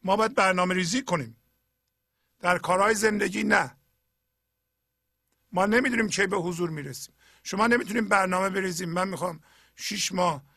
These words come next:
گنج حضور گوش بدم، شش ماه دیگه حتماً باید به حضور برسم. همچون چیزی نیست. یه پروژه بذاریم، برنامه ریزی کنیم، ببینیم شش ماه دیگه، من الان شروع کردم، شش ماه دیگه این پروژه باید تمام بشه. بله، حتی اکثر سعیمو می‌کنم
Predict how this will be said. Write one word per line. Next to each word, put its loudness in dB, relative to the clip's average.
گنج -2
حضور -8
گوش -10
بدم، -6
شش -4
ماه 2
دیگه -4
حتماً -4
باید 2
به -6
حضور -8
برسم. -16
همچون -10
چیزی -12
نیست. -14
یه -4
پروژه 2
بذاریم، 0
برنامه 0
ریزی -8
کنیم، -10
ببینیم -6
شش -4
ماه 0
دیگه، -6
من -10
الان -8
شروع -14
کردم، -8
شش -10
ماه -2
دیگه -8
این -8
پروژه -10
باید -8
تمام -10
بشه. -18
بله، -8
حتی -8
اکثر -4
سعیمو -4
می‌کنم -10